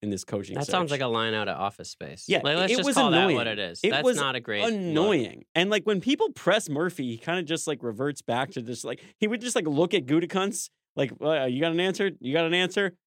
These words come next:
Speaker 1: I'm not gonna get into that. We're not gonna talk about hypotheticals." Like, what? Dude, this is a very, very legitimate question, and I guess we got a legitimate answer. Aaron will not be a part of the process. But what does that mean? Like, does that mean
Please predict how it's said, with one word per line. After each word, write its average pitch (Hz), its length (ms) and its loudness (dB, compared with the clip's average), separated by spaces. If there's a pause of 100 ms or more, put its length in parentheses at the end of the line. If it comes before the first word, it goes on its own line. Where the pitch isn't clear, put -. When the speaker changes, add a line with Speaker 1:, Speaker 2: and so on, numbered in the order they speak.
(180)
Speaker 1:
I'm 135 220 2
not 139 120 4
gonna 127 120 -4
get 113 120 0
into 107 180 -2
that. 104 180 -2
We're 135 60 0
not 131 120 0
gonna 120 120 -8
talk 110 200 -4
about 98 140 -8
hypotheticals." 98 720 -10 (240)
Like, 214 160 2 (160)
what? 247 380 -4 (340)
Dude, 226 340 0 (440)
this 240 180 0
is 294 100 -2
a 285 60 2
very, 170 560 0 (120)
very 156 280 0
legitimate 147 440 -2
question, 123 480 -4 (100)
and 156 120 4
I 170 80 4
guess 233 260 0
we 233 80 -2
got 180 180 2
a - 20 -2
legitimate 160 380 0
answer. 190 440 -4 (160)
Aaron 151 260 0
will 156 80 0
not 139 300 0
be 143 100 0
a 135 60 0
part 127 240 -2
of 113 60 -8
the 113 60 -4
process. - 640 -6 (460)
But - 100 -2
what 233 180 0
does 254 120 0
that 202 160 2
mean? 165 580 -2 (160)
Like, 143 320 0
does 143 140 -4
that 170 160 0
mean 185 320 -2